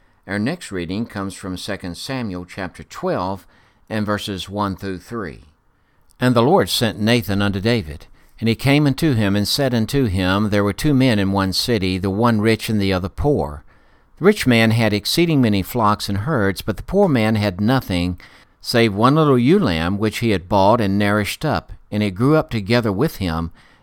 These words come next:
and with his children. It did eat of his own meat and drank of his own cup, and lay in his bosom, and was unto him as a daughter." Paul instructs husbands to love their wives as their own bodies.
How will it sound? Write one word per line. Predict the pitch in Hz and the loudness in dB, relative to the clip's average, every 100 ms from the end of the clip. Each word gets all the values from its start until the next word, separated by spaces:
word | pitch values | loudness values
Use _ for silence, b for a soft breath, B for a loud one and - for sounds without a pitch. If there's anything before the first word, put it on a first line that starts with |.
| - | -2
and | 117 | 2
with | 147 | 2
his | 156 131 | 0 -4
children. | - 190 139 87 71 67 - b b b b | -2 0 0 -4 -10 -12 -16 b b b b
It | 117 | 0
did | 120 113 90 | 2 2 0
eat | 156 170 120 | -2 0 0
of | |
his | 95 95 | 0 -2
own | 110 101 92 | 0 0 0
meat | 101 117 | 2 2
and | 127 95 | 0 -2
drank | 95 135 135 - | -2 0 0 -2
of | |
his | 104 95 | -4 -2
own | 104 92 | -2 -2
cup, | 87 - 139 107 | -4 -4 -4 -2
and | 101 95 | -4 -2
lay | 120 160 | 0 0
in | |
his | 117 92 | -2 -4
bosom, | 92 131 101 87 90 87 b b b b | -2 -2 -2 -2 -4 -4 b b b b
and | - 110 | 0 2
was | 113 107 | 4 2
unto | 107 98 - 175 | 0 -2 -2 -2
him | 95 90 90 | 0 0 0
as | 90 | -2
a | |
daughter." | 87 101 92 73 64 - - _ _ _ _ _ _ - | -2 0 0 -4 -10 -18 -20 _ _ _ _ _ _ -4
Paul | 185 185 | 0 2
instructs | 120 110 - 110 - | 2 0 0 0 0
husbands | - 131 123 104 101 - | -2 -2 -2 -2 -4 -4
to | 110 | -2
love | 107 139 | 0 0
their | 139 | 0
wives | 123 98 90 87 104 98 | -2 0 2 2 -2 -2
as | 110 92 | -4 0
their | 101 | 2
own | 104 | 2
bodies. | 98 117 92 67 - | 2 2 0 -6 -16